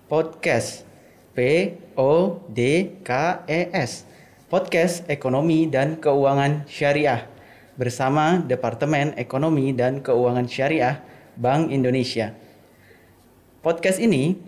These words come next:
merupakan media yang membahas perkembangan dan berbagai isu menarik seputar ekonomi dan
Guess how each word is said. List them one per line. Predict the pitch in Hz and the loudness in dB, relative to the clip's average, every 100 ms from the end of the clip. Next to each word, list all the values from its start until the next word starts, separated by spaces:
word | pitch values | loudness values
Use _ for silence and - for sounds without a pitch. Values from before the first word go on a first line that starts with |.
| - - - 143 | -20 -20 -14 -6
merupakan | 147 165 180 196 | -2 0 2 2
media | 190 143 123 123 156 196 - - - | 2 0 2 4 2 0 -6 -20 -4
yang | 143 156 | -2 2
membahas | 160 143 190 196 | 2 2 0 0
perkembangan | 160 - 156 123 160 185 135 | -4 -2 2 2 2 2 2
dan | 131 | 0
berbagai | 123 120 120 123 - | 0 0 0 0 -2
isu | 156 - 208 214 | -8 -4 -4 0
menarik | 165 127 110 135 - | 0 0 -2 -4 -8
seputar | 151 123 117 131 - | -10 -8 -4 -4 -6
ekonomi | - - 123 139 180 | -8 -2 0 2 2
dan | 123 139 175 | 2 0 -2